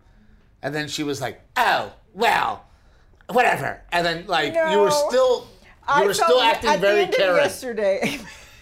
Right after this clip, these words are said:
Speaker 2: Very Karen. I
Speaker 1: You're
Speaker 2: was
Speaker 1: very
Speaker 2: Karen
Speaker 1: Karen.
Speaker 2: yesterday.
Speaker 1: And by the way, I
Speaker 2: I
Speaker 1: love
Speaker 2: was.
Speaker 1: that this Karen thing has started just to make
Speaker 2: Very
Speaker 1: white
Speaker 2: clear to, to
Speaker 1: Ah,
Speaker 2: paint a
Speaker 1: just
Speaker 2: very
Speaker 1: to make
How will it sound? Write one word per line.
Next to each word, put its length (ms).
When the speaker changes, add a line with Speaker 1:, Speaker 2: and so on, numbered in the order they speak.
Speaker 2:
Very 360
Karen. 400
I 80
Speaker 1:
You're 140
Speaker 2:
was 100
Speaker 1:
very 220
Speaker 2:
Karen 120
Speaker 1:
Karen. 220
Speaker 2:
yesterday. 400
Speaker 1:
And 180
by 140
the 100
way, 140
I 80
Speaker 2:
I 60
Speaker 1:
love 300
Speaker 2:
was. 60
Speaker 1:
that 160
this 180
Karen 400
thing 340
has 220
started 600
just 300
to 200
make 420
Speaker 2:
Very 300
Speaker 1:
white 100
Speaker 2:
clear 400
to, 180
to 60
Speaker 1:
Ah, 500
Speaker 2:
paint 120
a 40
Speaker 1:
just 140
Speaker 2:
very 120
Speaker 1:
to 40
make 100